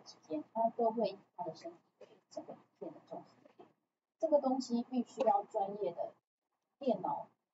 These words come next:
影片编辑软体才做得到这种动态追踪在一起。现在连手机都可以做到，所以它这个真的是很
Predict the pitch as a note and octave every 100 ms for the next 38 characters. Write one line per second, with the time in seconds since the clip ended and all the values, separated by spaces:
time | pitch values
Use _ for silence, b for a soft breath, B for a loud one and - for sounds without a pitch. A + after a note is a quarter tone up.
0 | _ _ - E3 - A#3 G3 - G3 G3+
1 | - D3+ D#3+ B2 - - - - D#3 D#3+
2 | - - - - D#3+ - F3+ - - E3
3 | D3+ - - - - - - - _ -
4 | F3+ - - _ - _ _ _ _ -
5 | - - _ C4+ B3+ B3 G3+ E3+ E3+ -
6 | A2 - - F3+ F#3+ - - - _ -
7 | - - - A#3 A3+ A#3 A#3 G3 G#3 F#3
8 | -